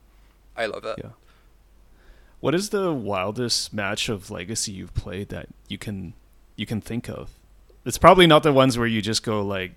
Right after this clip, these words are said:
Speaker 2: turn one, you know, Daze, Wasteland,
Speaker 1: <laughs>
Speaker 2: Force of Will, and, you know, like, doing the Delver thing, but, uh, yeah, like, what, what comes to mind in terms of, like, the, the wildest game or match?
Speaker 1: Uh, I used, the, the one that sticks out to me is, um,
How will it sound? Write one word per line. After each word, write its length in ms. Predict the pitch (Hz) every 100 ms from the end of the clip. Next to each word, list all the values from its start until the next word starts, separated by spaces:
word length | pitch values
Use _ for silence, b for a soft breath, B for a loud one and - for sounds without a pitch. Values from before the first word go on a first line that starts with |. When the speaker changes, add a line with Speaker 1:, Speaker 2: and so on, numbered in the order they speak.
| _
Speaker 2:
turn 300 | - 120 113
one, 420 | 110 104 110 98 -
you 120 | 110
know, 180 | 98 92
Daze, 540 | 98 104 104 104 104
Wasteland, 600 | 101 98 - - 95 -
Speaker 1:
<laughs> 20 |
Speaker 2:
Force 260 | - 107 -
of 60 | 92
Will, 300 | 95 95 95
and, 240 | 92 90 - -
you 80 | 104
know, 320 | 104 104 104 -
like, 240 | 101 98
doing 200 | - 120
the 100 | 113
Delver 360 | 101 101 104 98
thing, 300 | 107 95 92
but, 380 | 92 92 - -
uh, 320 | 98 98 101 - b b b b
yeah, 140 | 151 113
like, 200 | 101 104
what, 140 | 107
what 160 | - 131
comes 240 | 135 131
to 80 | 117
mind 240 | 104 95
in 80 | 95
terms 220 | 98 95
of, 100 | 98
like, 180 | 90 92
the, 280 | 101 92 92
the 80 | -
wildest 460 | 95 92 90 95 -
game 320 | 90 92 - -
or 80 | 92
match? 540 | 92 92 - - - - - - - _ - - _ - -
Speaker 1:
Uh, 340 | 117 110 107 101
I 80 | 113
used, 400 | 117 127 - - -
the, 160 | 143 147 -
the 80 | 156
one 240 | 156 196
that 140 | 175 -
sticks 440 | - 151 - -
out 240 | 120 123 -
to 120 | 110
me 280 | 104 104 104
is, 380 | 104 104 -
um, 540 | 104 101 104 104 104